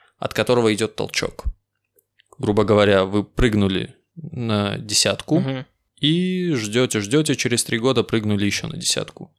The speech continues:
Speaker 1: А японцы прыгнули на десятку, за тот же срок выросли ещё на четыре,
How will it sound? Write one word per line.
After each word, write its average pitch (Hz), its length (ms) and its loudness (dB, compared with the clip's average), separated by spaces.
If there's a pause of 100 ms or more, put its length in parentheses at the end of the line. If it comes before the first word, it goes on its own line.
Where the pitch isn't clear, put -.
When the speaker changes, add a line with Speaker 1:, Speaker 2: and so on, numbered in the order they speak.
(120)
Speaker 1:
А 120 80 -4
японцы 180 560 2 (200)
прыгнули 101 440 0
на 98 140 -4
десятку, - 680 -4 (180)
за 117 400 2
тот 123 300 2
же 113 100 4
срок - 520 0
выросли 117 440 2
ещё 110 240 0
на 101 140 -2
четыре, 123 500 -2